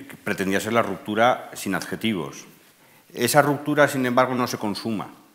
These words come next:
Es decir, el, el, el, el Estado es, tiene la fuerza suficiente y la sociedad no está tan a favor de la ruptura como para que la oposición clandestina consiga imponer sus tesis.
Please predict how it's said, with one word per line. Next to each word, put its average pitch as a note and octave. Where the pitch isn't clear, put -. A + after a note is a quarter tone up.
Es E2+
decir, F2+
el, F2+
el, D#2
el, F2+
el F#2
Estado C3+
es, B2+
tiene A#2+
la G#2
fuerza B2+
suficiente C3
y G#2
la G2+
sociedad G#2+
no A#2+
está -
tan A2
a G2+
favor G#2+
de B2
la B2
ruptura B2
como A#2
para F#2+
que A2+
la G2
oposición G2
clandestina A2
consiga G2+
imponer F#2
sus -
tesis. -